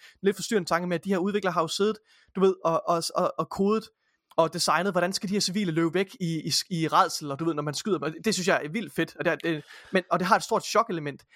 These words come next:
Men, men det er ikke fordi, det er sådan et, et mega tankevækkende og provokerende ud over det. Det er bare et chokerende moment. Altså, kan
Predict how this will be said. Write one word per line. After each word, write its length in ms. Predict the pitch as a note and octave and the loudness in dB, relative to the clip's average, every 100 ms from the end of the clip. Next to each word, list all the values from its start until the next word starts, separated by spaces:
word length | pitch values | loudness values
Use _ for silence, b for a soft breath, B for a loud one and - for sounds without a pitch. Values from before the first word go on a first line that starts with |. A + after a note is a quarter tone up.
| B B | B B
Men, 140 | F3+ F#3 | -2 0
men 140 | F3+ D#3+ | 0 0
det 60 | |
er 20 | |
ikke 100 | G3 | 0
fordi, 160 | - D4+ | 0 -2
det 100 | G3+ | -2
er 40 | D#3+ | -2
sådan 200 | F#3+ D#3+ | -2 -2
et, 140 | - | 0
et 80 | C#3+ | -2
mega 300 | D#3 E3 G#3 | 0 0 0
tankevækkende 640 | - - F#3 A#3 E3+ D#3 | -2 -2 -2 0 -2 -2
og 80 | C3 | -6
provokerende 480 | - D3 - A3 D#3+ | -4 -4 0 0 0
ud 120 | C#3+ | 0
over 180 | F#3+ C3+ | 0 0
det. 200 | D3+ C#3+ | -2 0
Det 60 | F#3 | 0
er 40 | |
bare 180 | F3 E3+ | 4 2
et 80 | D3 | 0
chokerende 640 | - E3+ - A3+ F3 C3+ C3 | -6 -8 -2 0 0 -4 -10
moment. 500 | D3 D3 G3 A3 C#3 - - | -2 0 0 -2 -8 -10 -4
Altså, 180 | D#3 | -2
kan 80 | C3+ | -2